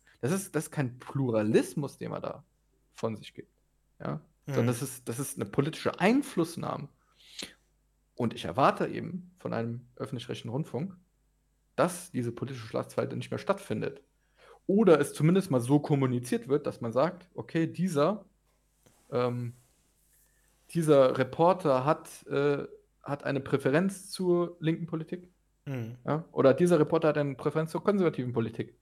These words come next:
Speaker 1: wenn's dann wieder um Kommentare geht nach den Tagesthemen.
Speaker 2: Ja,
Speaker 1: Dann, dann
Speaker 2: natürlich.
Speaker 1: wäre es den, den, dann wäre es den Leuten zumindest mal bewusst, dass da eine politische Schlagseite kommuniziert wird. Das Problem ist aber,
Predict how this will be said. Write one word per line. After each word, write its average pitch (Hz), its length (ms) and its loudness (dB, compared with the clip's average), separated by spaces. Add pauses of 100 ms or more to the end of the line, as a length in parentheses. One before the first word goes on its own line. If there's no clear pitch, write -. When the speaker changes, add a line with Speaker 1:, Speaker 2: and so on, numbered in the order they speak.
Speaker 1:
wenn's 127 300 -2
dann 123 240 2
wieder 127 420 2
um 120 100 -6
Kommentare 127 560 4
geht 117 300 -4
nach 123 160 -10
den 120 140 -8
Tagesthemen. 139 480 -8 (1600)
Speaker 2:
Ja, 147 180 2
Speaker 1:
Dann, 151 220 6
dann 139 160 0
Speaker 2:
natürlich. 151 180 -2
Speaker 1:
wäre 202 240 8
es 190 180 4
den, 175 400 2
den, 139 320 4
dann 127 200 0
wäre 208 180 4
es 226 140 0
den 143 140 -2
Leuten 156 760 -6
zumindest 180 320 2
mal 151 100 0
bewusst, 120 760 0 (140)
dass 131 200 -2
da 143 200 6
eine 165 180 2
politische 170 640 -4
Schlagseite 151 500 -2
kommuniziert 147 480 -8
wird. - 180 -10 (440)
Das - 200 -6
Problem 139 460 2
ist - 140 0
aber, - 340 -2